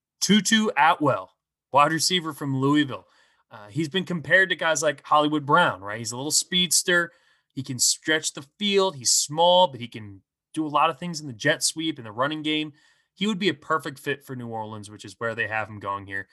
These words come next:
I think his ability to help stretch the field, to help Michael Thomas, uh, and open things up. Plus, you have Jameis more than likely gonna be your starting quarterback next year. Uh, and, and if you do play some Taysom Hill stuff there,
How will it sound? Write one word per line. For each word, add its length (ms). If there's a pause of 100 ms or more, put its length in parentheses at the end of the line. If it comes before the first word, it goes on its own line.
(200)
I 60
think 200
his 180
ability 420
to 100
help 180
stretch 420
the 80 (180)
field, 440 (340)
to 80
help 280
Michael 280
Thomas, 580 (380)
uh, 180
and 140
open 280
things 240
up. 160
Plus, 220
you 80
have 80
Jameis 500
more 240
than 120
likely 260
gonna 140
be 80
your 80
starting 280
quarterback 440
next 240
year. 140 (680)
Uh, 60 (180)
and, 200
and 160
if 140
you 100
do 220
play 320
some 200
Taysom 340
Hill 160
stuff 360
there, 300